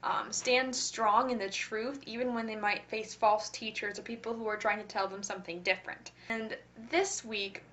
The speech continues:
we are going to read from one of Peter's letters and hear more about what it means to wait for Jesus. All right, so we are going to jump right into the Bible story.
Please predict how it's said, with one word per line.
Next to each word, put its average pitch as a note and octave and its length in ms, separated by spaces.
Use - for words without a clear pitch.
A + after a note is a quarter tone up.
we C4 300
are A3+ 160
going G#3+ 340
to B3 140
read G#3 280
from A#3+ 180
one F#3+ 180
of - 180
Peter's D#4 460
letters D#4+ 420
and A#3 180
hear B3 220
more A#3+ 300
about D#4 300
what B3 180
it B3 120
means A3+ 360
to C4 120
wait G3 420
for A3 180
Jesus. - 680
All A#3 100
right, A#3 200
so B3+ 180
we B3 160
are D#4+ 120
going E4+ 160
to C#4 80
jump G#3 260
right A3 240
into C#4 220
the C#4+ 120
Bible G3 360
story. G#3 500